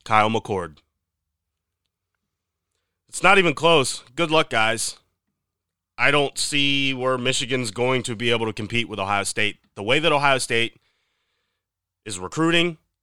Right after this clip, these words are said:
and developing their players. Seriously, good luck, guys.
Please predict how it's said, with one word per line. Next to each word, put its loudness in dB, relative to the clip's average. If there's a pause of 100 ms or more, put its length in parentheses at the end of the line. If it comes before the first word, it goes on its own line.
(160)
and -10
developing 0
their 0
players. -2 (2500)
Seriously, 0
good 2
luck, 4
guys. 2